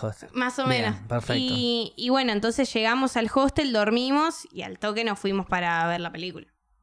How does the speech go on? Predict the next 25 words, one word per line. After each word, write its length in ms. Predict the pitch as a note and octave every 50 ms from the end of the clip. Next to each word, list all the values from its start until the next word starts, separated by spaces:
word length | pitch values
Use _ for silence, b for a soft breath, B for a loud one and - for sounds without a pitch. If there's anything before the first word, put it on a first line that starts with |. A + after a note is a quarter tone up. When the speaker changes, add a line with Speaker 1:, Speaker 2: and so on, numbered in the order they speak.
| _ _ _ _ _
Speaker 1:
Bien. 340 | - B2 A2+ A2 A2 G#2 - _ B B B B B B B B B B B B
Entonces, 320 | B - C3 D#3+ E3 C3 D3
¿en 80 | C#3
total 180 | D3+ D#3 F3 F3
viste 240 | F3 E3+ - E3 D3
diez 200 | C#3 E3 F3+ -
películas? 580 | F#3+ F3 F#3 F3 F3 D#3+ C3 A#2+ A#2 - - - _ -
Speaker 2:
Sí. 260 | - - A#3 G3 - - - b b b b b b b b b -
Speaker 1:
¿En 140 | A#2+ A#2+ A#2
tres 220 | C#3+ D3 D3 C#3
días? 440 | C3+ C3+ A#2+ A2+ G#2+ - - - - _ _ -
Speaker 2:
Sí. 220 | - G#3+ G#3 F#3+
Speaker 1:
¿La 80 | D3+ B2
pasaste 300 | B2+ B2+ C3+ - D3 C#3+
bien? 420 | D3 D3+ D#3+ E3 E3+ F3 E3 - - _ _ _ _ -
¿Te 80 | - B2+
divertiste? 520 | B2 B2 B2+ C3 D#3 E3 D#3+ - D#3+ D3+
¿Fuiste 220 | C#3 - C#3 C3+ B2+
con 100 | B2 B2
amigas, 400 | A#2+ C3+ D3+ E3 D#3+ D3+ - C3+
amigos? 420 | B2 C#3 D3+ E3 E3 E3 - - -
Speaker 2:
Fui 200 | - - C4+ C4+
con 160 | C#4 C4 C4
un 120 | C4 C4 C4
amigo. 320 | B3 A#3 G#3+ F3+ -